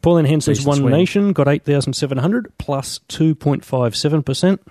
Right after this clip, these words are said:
Speaker 1: Family First, six thousand six hundred ninety-two, plus point six six percent. Shooters, Fishers and Farmers, four thousand six hundred eighty-eight, plus point two eight, an increase. Small, yes, but it's still an increase.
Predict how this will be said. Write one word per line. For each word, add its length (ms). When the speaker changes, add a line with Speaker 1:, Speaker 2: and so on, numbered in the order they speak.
Speaker 1:
Family 300
First, 380
six 200
thousand 300
six 200
hundred 220
ninety-two, 600
plus 260
point 320
six 260
six 200
percent. 400
Shooters, 360
Fishers 260
and 120
Farmers, 380
four 240
thousand 380
six 200
hundred 300
eighty-eight, 500
plus 380
point 240
two 180
eight, 160
an 120
increase. 480
Small, 420
yes, 220
but 160
it's 100
still 200
an 80
increase. 400